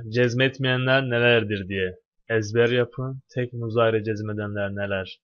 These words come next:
Ezber yapın. Sonra iki muzari cezmedenler kesinlikle yine ezber yapın arkadaşlar. Ve unutmayın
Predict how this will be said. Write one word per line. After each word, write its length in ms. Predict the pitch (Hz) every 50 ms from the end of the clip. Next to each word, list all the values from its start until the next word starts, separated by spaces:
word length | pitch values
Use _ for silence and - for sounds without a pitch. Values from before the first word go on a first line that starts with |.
| _
Ezber 400 | - 110 104 98 98 107 110 110
yapın. 540 | 110 117 120 117 117 - 131 127 131 131 131 _ _ _ _ _ _ _ _ _ _ _
Sonra 500 | _ - - - 123 117 107 104 107 113 117 - _ _ _ _ _
iki 240 | 123 - - - 127
muzari 540 | 127 123 113 117 120 113 110 107 110 104
cezmedenler 760 | 104 110 110 101 107 104 101 95 98 95 95 98 101 113 117 120
kesinlikle 720 | - - 110 - - - 107 101 101 101 - _ 110 104
yine 220 | 107 107 101 101 92 - 110 107
ezber 360 | 98 92 95 101 98 113 113
yapın 300 | 117 113 110 107 - 107
arkadaşlar. 720 | 101 95 92 _ 92 90 92 90 - - - 117 127 127 - _ _ _ _ - - _ _ -
Ve 100 | 139 - -
unutmayın 680 | - 139 135 139 135 - - 120 110 104 104 107 120 127